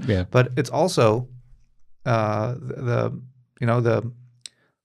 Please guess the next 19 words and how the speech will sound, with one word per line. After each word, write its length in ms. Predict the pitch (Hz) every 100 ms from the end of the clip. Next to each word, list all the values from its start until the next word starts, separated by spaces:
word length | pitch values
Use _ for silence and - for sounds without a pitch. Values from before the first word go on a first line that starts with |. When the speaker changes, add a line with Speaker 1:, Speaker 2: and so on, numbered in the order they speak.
| -
Speaker 2:
person 380 | - 131 127 107
who 140 | 101 104
hires 360 | 101 104 92
you, 180 | 95 110 - _ _ _ _ -
they 80 |
also 420 | - 127 123 120 107
think, 420 | - 104 - - _ _ _ _ _ _ _ _
"Hey, 360 | - 113 95 - - _ - -
time 280 | - 131 123
is 100 | 101
money." 440 | 117 107 90 87 - _ _ _ _ _ _ _ _ -
So 280 | - 127 113
they 120 | 131
want 200 | 135 131
you 60 |
to 100 | 143
spend 340 | 135 - 151 127
less 240 | 135 127
time 340 | 131 120 95